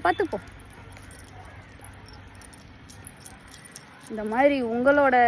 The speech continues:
காதலியும், உங்களோட காதலனோ காதலியோ சண்டை போட்டிருக்கீங்கன்னு வச்சுக்கோங்களே, தயவு செஞ்சு பேசிடுங்க. ஏன்னா, என்ன மாதிரி லூசு கணக்கட்டா இருக்காதீங்க. என்ன ஆனாலும் எனக்கு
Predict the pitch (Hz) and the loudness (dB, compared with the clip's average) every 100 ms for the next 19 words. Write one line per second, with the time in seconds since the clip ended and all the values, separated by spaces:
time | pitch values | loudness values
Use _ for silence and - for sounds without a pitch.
0 | 220 202 - - 269 254 311 330 330 339 | 4 2 -4 -4 0 4 4 2 4 6
1 | 339 294 247 240 226 208 - - - - | 6 4 0 0 0 -4 -10 -20 -20 -20
2 | - - - - - - 262 269 320 330 | -20 -20 -20 -20 -20 -4 4 6 6 6
3 | 339 359 311 277 294 294 285 277 - - | 4 4 4 4 4 2 4 2 0 -14
4 | - - - - 262 254 302 311 302 285 | -20 -20 -20 -10 -4 2 4 4 2 0
5 | 277 285 311 294 - 247 240 240 269 226 | 0 0 0 -2 -4 -8 -4 2 2 2
6 | 190 - - - - - - 214 240 302 | -6 -18 -20 -20 -20 -18 -4 2 2 2
7 | 339 330 339 339 330 262 247 - 185 180 | 0 2 4 4 4 -2 -2 -4 -6 -6
8 | 175 - - - - - - - - - | -10 -16 -20 -20 -20 -20 -20 -20 -20 -20
9 | - 214 247 285 311 269 180 165 - - | -8 0 2 6 6 6 0 -6 -16 -20
10 | - - - - - - - - 233 240 | -20 -20 -20 -20 -20 -20 -20 -14 -6 0
11 | 269 277 294 285 294 302 277 269 269 262 | 2 4 4 2 0 -2 -2 -2 -2 -2
12 | 233 196 190 180 185 180 185 214 247 285 | -2 -2 -4 -4 -4 -4 -4 -4 0 2
13 | 311 311 320 339 370 349 330 339 | 4 6 6 6 6 6 4 4